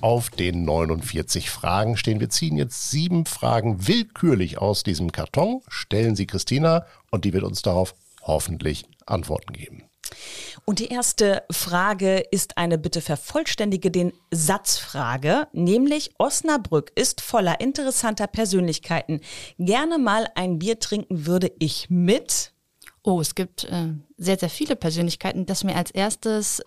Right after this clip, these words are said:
Speaker 3: Robin Schulz in den,
Speaker 2: Ah.
Speaker 3: äh, Kopf kommt, zeigt vielleicht, dass er einfach einer der bekanntesten ist und vielleicht auch deutschlandweit bekannt ist. Also da hätte ich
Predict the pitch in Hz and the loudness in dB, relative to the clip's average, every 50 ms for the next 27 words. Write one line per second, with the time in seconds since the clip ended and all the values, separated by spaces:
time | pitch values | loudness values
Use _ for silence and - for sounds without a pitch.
0 | - - 202 190 202 196 185 - - 233 233 254 277 269 - - - - _ _ | -4 -2 0 2 2 2 4 6 8 8 8 8 8 4 0 -2 -4 -6 _ _
1 | _ _ _ _ _ _ - 190 185 180 180 180 180 175 170 - - - 175 175 | _ _ _ _ _ _ 0 2 2 4 4 4 4 2 2 0 -2 0 2 2
2 | 175 175 - - 233 - - - - 226 226 226 - - - - - - - 202 | 2 2 0 -2 -2 -2 -2 0 2 2 2 2 -2 -6 -14 -14 -6 0 2 2
3 | 190 190 - - 220 190 185 185 196 196 - 202 175 - 175 170 - 175 170 - | 2 2 0 2 4 4 6 6 4 4 4 2 2 4 4 4 4 2 2 2
4 | - - - - - 170 170 160 175 165 165 160 - 214 220 220 220 208 - - | 0 0 0 2 2 4 4 4 4 4 2 2 2 2 2 4 2 2 0 0
5 | 208 - 190 202 196 - 180 165 - - 175 170 - 160 160 156 - _ - - | 0 0 0 0 0 0 -2 -2 0 0 0 0 0 -2 -2 -2 -6 _ -20 -20
6 | - - - - - - - - 190 202 208 - - 190 175 160 - 185 190 - | -20 -20 -20 -20 -20 -6 0 4 4 4 4 4 4 4 4 4 4 2 0 0
7 | - 185 - 175 175 175 - 175 160 - 165 165 156 170 180 180 190 180 165 - | -2 -2 0 2 0 2 2 0 0 2 0 0 2 2 2 2 2 0 -2 -4
8 | - | -8